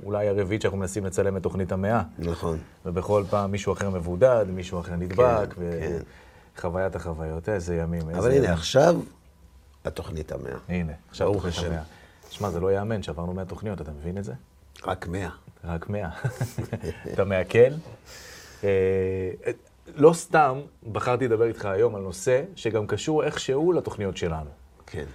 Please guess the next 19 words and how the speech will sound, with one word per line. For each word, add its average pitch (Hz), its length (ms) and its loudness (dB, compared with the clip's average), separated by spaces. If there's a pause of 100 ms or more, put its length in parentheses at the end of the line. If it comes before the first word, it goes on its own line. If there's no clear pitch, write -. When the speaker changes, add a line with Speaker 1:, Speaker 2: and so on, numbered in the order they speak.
(160)
Speaker 1:
הרי 92 140 2
גם 131 180 2
התוכנית 123 320 -2
שלנו 120 360 -2
התחילה 120 380 -2
בערך 110 240 -2
פחות - 260 -4
או 131 60 4
יותר 131 240 2
מאותו 139 580 2
הסיגמנט 123 520 -2
הזה 104 140 0
של 95 160 -2
ערבות, 110 440 0 (180)
נקרא 92 240 -2
לזה 82 240 -2
ככה. 80 360 -8
Speaker 2:
כן. 69 220 -10 (560)
Speaker 1:
אה, 78 720 -4